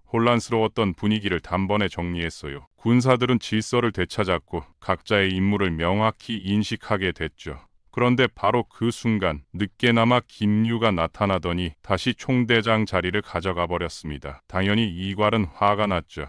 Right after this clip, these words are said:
지금까지 어디서 뭘 하다가 이제 와서 대장 노릇을 하려느냐며 거세게 항의했습니다.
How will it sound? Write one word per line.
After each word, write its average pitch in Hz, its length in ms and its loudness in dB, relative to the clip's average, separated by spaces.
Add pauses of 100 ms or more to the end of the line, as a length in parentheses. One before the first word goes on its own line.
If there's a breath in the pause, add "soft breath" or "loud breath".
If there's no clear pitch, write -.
(100)
지금까지 127 520 2
어디서 110 340 0
뭘 101 280 0
하다가 101 540 2
이제 101 280 0
와서 104 340 2
대장 104 520 2
노릇을 101 380 -2
하려느냐며 90 880 -2
거세게 95 520 -2
항의했습니다. 80 1000 -4